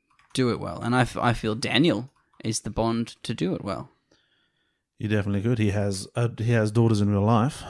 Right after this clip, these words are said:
Speaker 1: The Bond to have settled down over five years and be drawn back into the world,
Speaker 2: Yeah.
Speaker 1: or the Bond who has spent five years ignoring his fatherly responsibilities
Speaker 2: Yeah.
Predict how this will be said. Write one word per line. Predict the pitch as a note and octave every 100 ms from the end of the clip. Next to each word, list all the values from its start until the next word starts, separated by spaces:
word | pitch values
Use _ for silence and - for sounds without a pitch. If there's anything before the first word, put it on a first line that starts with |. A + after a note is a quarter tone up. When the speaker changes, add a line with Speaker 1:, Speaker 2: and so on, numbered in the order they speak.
| -
Speaker 1:
The |
Bond | G#2+ A2+ A2+ A2 -
to | - A2+ A2
have | A2 A2 -
settled | - A#2 A#2 A2 A2
down | A2+ A2+ A2+ A2+
over | A2 G#2+
five | A2 A2+ G#2+ G#2+
years | G#2+ G#2 G#2 A2 -
and | G#2+ A2+ A2
be | G2+
drawn | G#2 G#2+ A2 A2+ A2
back | A2 G#2+ G#2+
into | G#2+ A2
the | G#2
world, | G#2 G#2 G2+ G#2+
Speaker 2:
Yeah. | A2
Speaker 1:
or | A#2 A#2 F#2+ G2 - -
the | G#2
Bond | A#2 A2 A2 A2+
who | A2+
has | A#2 G#2+
spent | - - A2 -
five | G#2 G#2+ A2
years | A2 A2 A2+ -
ignoring | G#2 A2 A2 A2 A2+ A2+
his | G#2+ -
fatherly | F#2+ F2+ F#2+ E2+
responsibilities | F#2+ - - - - G2 G2 G2 A2 A2
Speaker 2:
Yeah. | G#2+ F#2+ F#2